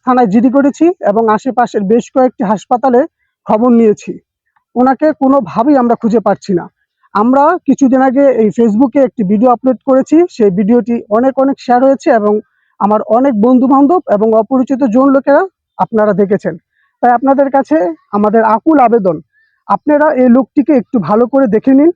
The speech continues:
যে আপনারা হয়তো রাস্তাঘাটে পথ চলার পথে কোথাও হয়তো এই লোকটিকে দেখতে পাবেন।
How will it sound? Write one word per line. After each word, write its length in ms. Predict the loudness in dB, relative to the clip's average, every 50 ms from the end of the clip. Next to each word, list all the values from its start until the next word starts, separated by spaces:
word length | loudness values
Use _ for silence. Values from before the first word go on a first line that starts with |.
| _ _ _ _ _ _ _ _ _ -6
যে 120 | -2 0 0
আপনারা 340 | 0 0 0 0 0 0 0
হয়তো 360 | -2 -2 -2 -2 0 0 0 0 0 0
রাস্তাঘাটে 580 | 0 -2 -2 -2 -2 -4 -2 -2 -2 0 0 -2 -2 0
পথ 160 | -2 -2 -4 -2 _
চলার 260 | 0 0 0 0 0
পথে 260 | -2 -4 -2 -2 -2 -2
কোথাও 260 | -2 -2 -2 0 0 2
হয়তো 200 | 0 0 0 0
এই 80 | 0 0
লোকটিকে 340 | -2 -2 -4 -6 -4 -2 -2
দেখতে 280 | -2 -2 -2 -2 -4
পাবেন। 260 | -4 -2 -4 -4 -6